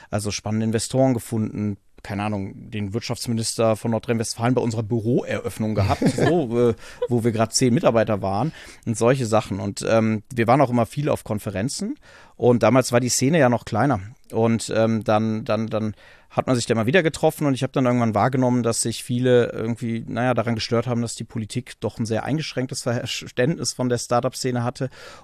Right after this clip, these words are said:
Speaker 1: und, ähm, und, und hab dann irgendwann mir gedacht, ja, es gibt doch diesen blöden Spruch, ja, Unternehmer, die jammern nicht, die machen. Und vielleicht muss man da mal irgendwie was machen.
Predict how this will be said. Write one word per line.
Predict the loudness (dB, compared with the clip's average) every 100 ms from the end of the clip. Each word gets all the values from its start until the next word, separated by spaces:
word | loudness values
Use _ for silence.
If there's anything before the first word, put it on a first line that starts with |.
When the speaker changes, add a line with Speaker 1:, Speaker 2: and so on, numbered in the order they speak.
| _
Speaker 1:
und, | 4 6 4 0 0
ähm, | 2 2 -2 -4 -16 _ 0
und, | 2 2 0
und | -4 -4 -4
hab | -6 2
dann | 4 4
irgendwann | 4 2 2
mir | 0
gedacht, | 2 0 0
ja, | 0 0 -2 -14 _ _ _
es | -14 -12
gibt | -8
doch | -6
diesen | -4 -2 -4 -6 -20 _ _
blöden | -6 -6
Spruch, | -6 -6 -4 -4 -6
ja, | -6 -4
Unternehmer, | -4 -4 0 0 0
die | 0 -4 -6 -16 _
jammern | -2 2 4 4
nicht, | 2 -2 -2
die |
machen. | -2 0 -2 -4 _ _ -20 -20 _
Und | -2 -2
vielleicht | 2 0 2
muss | -4 -2
man | 0
da | 0
mal | 0 0 -4 -8
irgendwie | -10 -12 -12
was | -12 -12
machen. | -14 -18